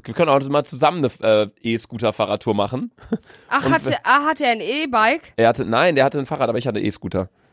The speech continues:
Speaker 2: Boah, krank, der fährt zwanzig K M H, nicht schlecht.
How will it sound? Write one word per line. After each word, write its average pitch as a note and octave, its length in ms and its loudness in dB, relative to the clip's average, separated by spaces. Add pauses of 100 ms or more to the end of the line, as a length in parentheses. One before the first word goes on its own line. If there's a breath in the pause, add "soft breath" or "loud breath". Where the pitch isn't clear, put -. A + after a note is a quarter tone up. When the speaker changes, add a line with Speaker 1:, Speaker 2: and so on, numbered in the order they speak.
(200)
Speaker 2:
Boah, D#3+ 240 -2
krank, A#3+ 300 -8
der F#3+ 120 -8
fährt F#3+ 220 -12
zwanzig F#3+ 420 -8
K G3 120 -2
M F3+ 140 -6
H, G3 300 -4
nicht F3 240 -14
schlecht. G#3+ 460 -12